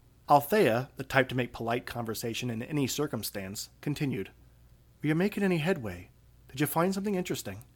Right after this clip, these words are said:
Kronos pulled the mask away from his face. "I don't know.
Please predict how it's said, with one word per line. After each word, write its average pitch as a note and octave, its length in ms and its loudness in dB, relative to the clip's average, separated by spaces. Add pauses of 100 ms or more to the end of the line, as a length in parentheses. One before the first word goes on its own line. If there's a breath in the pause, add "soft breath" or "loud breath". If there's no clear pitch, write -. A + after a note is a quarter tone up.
(720)
Kronos D3 360 4
pulled C3 280 0
the A#2+ 60 2
mask A#2 360 0
away G#2+ 220 -4
from - 140 -8
his A2+ 120 -6
face. - 440 -2 (500)
"I - 240 -12
don't A#3+ 320 -4
know. C3 360 0